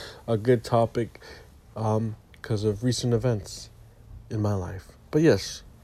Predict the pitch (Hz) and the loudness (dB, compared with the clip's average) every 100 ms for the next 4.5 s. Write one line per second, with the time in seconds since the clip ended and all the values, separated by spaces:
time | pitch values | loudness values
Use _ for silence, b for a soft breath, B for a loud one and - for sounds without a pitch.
0 | - - - B B - 131 131 120 120 | -20 -20 -20 B B 2 8 8 6 2
1 | 98 107 104 98 92 101 95 107 101 98 | 4 4 4 0 -4 -6 -6 -6 -6 -8
2 | 95 - - B B B B B B B | -10 -16 -20 B B B B B B B
3 | - 104 110 98 101 - 123 117 127 127 | -10 -4 -2 -2 -4 -2 -4 2 4 4
4 | 113 101 85 69 - | 2 0 0 -4 -10